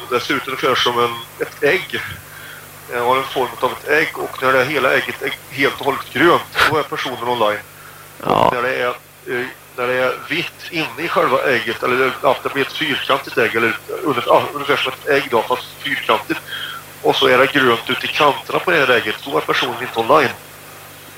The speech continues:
Speaker 2: För Skype, Skype funkar mycket bättre och då får man lägga till den personen som ska delta, alltså som, som en extra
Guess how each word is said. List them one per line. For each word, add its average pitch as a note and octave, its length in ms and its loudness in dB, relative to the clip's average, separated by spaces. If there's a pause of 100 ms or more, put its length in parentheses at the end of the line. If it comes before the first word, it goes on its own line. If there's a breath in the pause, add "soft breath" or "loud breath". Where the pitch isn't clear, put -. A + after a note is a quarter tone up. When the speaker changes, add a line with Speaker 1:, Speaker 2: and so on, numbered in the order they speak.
Speaker 2:
För D#3+ 140 6
Skype, G3 440 4
Skype - 500 2
funkar E3 380 6
mycket D#3 260 4
bättre D#3+ 420 4
och D3+ 240 4
då D#3+ 180 2
får E3+ 80 0
man E3+ 140 6
lägga E3 220 4
till F#3 360 4
den D3+ 240 6
personen C#3+ 380 4
som C#3 140 2
ska C#3 160 2
delta, B2+ 600 6
alltså B2+ 480 4
som, C#3 320 2
som D3 180 4
en D3 100 6
extra D3+ 680 6